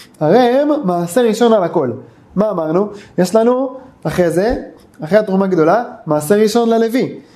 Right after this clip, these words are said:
מה זה מעשר ראשון ללוי? עשירית מכל מה שיש. כאן יש, כאן יש סכום קצוב שצריך להביא.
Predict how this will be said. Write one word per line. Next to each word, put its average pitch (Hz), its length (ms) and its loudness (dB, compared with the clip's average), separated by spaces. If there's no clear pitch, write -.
מה 196 100 -2
זה 233 100 0
מעשר 214 260 0
ראשון 202 240 2
ללוי? 160 380 2
עשירית 196 580 2
מכל 226 400 2
מה 202 160 0
שיש. 202 500 0
כאן 226 200 2
יש, 202 180 0
כאן 214 160 2
יש 226 280 0
סכום 208 340 -2
קצוב 208 240 0
שצריך 180 420 0
להביא. 139 260 2